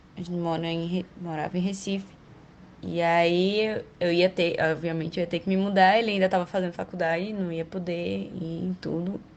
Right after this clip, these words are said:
E foi quando a gente teve que discutir sobre relacionamento à distância. Eu já tinha tido um namoro à distância no meu relacionamento anterior, é, quando eu fiz intercâmbio,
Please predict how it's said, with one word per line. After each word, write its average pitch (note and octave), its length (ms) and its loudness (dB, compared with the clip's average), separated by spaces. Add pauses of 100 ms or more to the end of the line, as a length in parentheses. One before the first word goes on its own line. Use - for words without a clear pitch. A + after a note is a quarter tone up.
(420)
E G3+ 680 2 (280)
foi G3+ 280 -2
quando G3 340 0
a G#3+ 60 0
gente G#3 320 -6
teve G3 520 -4
que F#3+ 380 -4 (260)
discutir G3 520 -4
sobre G3 300 2
relacionamento G3 640 2
à F#3+ 40 0
distância. - 400 -8 (600)
Eu G3 140 8
já B3+ 140 4
tinha A#3+ 200 2
tido G3+ 400 2 (380)
um E3+ 80 -2
namoro E3+ 360 0
à E3 40 4
distância E3 760 -6 (480)
no D#3 220 -6
meu D#3+ 360 -4 (680)
relacionamento E3 680 0
anterior, D#3+ 600 0 (840)
é, E3 220 4
quando F3+ 180 2
eu F3+ 60 2
fiz F#3 160 0
intercâmbio, G#3 1000 2